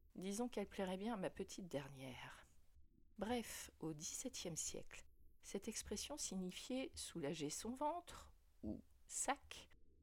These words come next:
en expulsant par le fondement des étrons. Je demande à la petite de vous faire un dessin, ou bien ? Voilà, je pense que vous serez d'accord avec moi. Se vider son sac est beaucoup plus crédible,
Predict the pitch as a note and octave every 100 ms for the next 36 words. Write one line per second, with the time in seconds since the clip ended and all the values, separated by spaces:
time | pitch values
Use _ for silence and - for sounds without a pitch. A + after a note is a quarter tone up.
0 | - - - G#3 G#3 G3+ G#3 A3 - -
1 | A3+ - G3 - E3+ E3 E3+ - A#3 B3
2 | C#4+ C#4+ G3 A3 A3+ A3 G#3 G3+ - -
3 | D3 - - - - - - - G3+ G3+
4 | G#3+ A3 A3 G#3 G#3 - A#3 A3 A3+ A3+
5 | A#3 A#3 A3+ A#3 - F4 G4 D4+ B3+ C4
6 | C4+ - - - - - - - - -
7 | B2+ E3 E3 F#3 - D#3 - - - D3
8 | - C#3+ C3+ - - D#3+ D3 - - B2+
9 | C#3+ - - - D#3 D#3+ F#3+ - D#3 -
10 | - - - - F3 D#3+ D#3 C3+ - D3+
11 | - C3 E3+ F#3+ F#3+